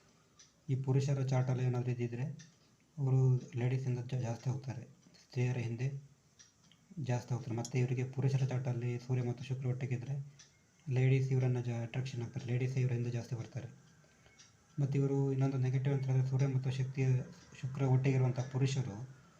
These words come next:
ಸ್ತ್ರೀಯರನ್ನ ಕಾಮದ ವಸ್ತುವನ್ನಾಗಿ ಅಂದ್ಕೋತಾರೆ ಇವರು, ಭೋಗದ ವಸ್ತು ಅನ್-, ಅಂದ್ಕೋತಾರೆ ಇವರು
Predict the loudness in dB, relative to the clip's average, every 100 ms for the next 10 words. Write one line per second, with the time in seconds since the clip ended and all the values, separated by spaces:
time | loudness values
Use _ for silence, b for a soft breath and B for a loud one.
0 | -20 -20 -20 -20 -16 0 4 4 4 2
1 | 2 0 0 -4 -20 -20 -20 -20 -20 -20
2 | -12 0 2 4 4 2 2 2 2 2
3 | 0 -2 -2 -2 -4 -4 -6 -10 -16 -16
4 | -16 -16 -16 -16 -16 -10 -2 2 4 4
5 | 2 0 2 4 4 2 0 0 -2 -2
6 | -6